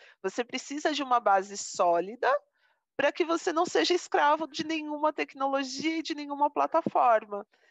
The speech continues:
Então, hoje você pode estar trabalhando com um banco de dados, amanhã tá trabalhando com outro. Beleza, você gostar mais de um ou de outro, mas você não tá preso.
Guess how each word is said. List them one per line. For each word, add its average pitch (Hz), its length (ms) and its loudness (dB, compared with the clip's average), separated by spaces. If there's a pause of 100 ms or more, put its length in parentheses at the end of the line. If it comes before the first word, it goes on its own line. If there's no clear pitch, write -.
(280)
Então, 262 380 2
hoje 269 260 4
você 269 220 0
pode 247 220 2
estar 240 180 0
trabalhando 226 580 2
com 226 220 -14
um 233 60 -20
banco 233 260 -4
de 233 80 -12
dados, 233 260 2
amanhã 240 300 -4
tá 262 140 -6
trabalhando 240 440 0
com - 140 -10
outro. 240 420 2 (540)
Beleza, 381 560 6
você 247 180 0
gostar 254 320 4
mais 240 260 2
de 254 120 -2
um 240 120 -2
ou 254 120 0
de 240 160 -4
outro, 196 320 2
mas 214 180 -2
você - 140 -4
não 220 160 0
tá - 140 0
preso. 165 520 -8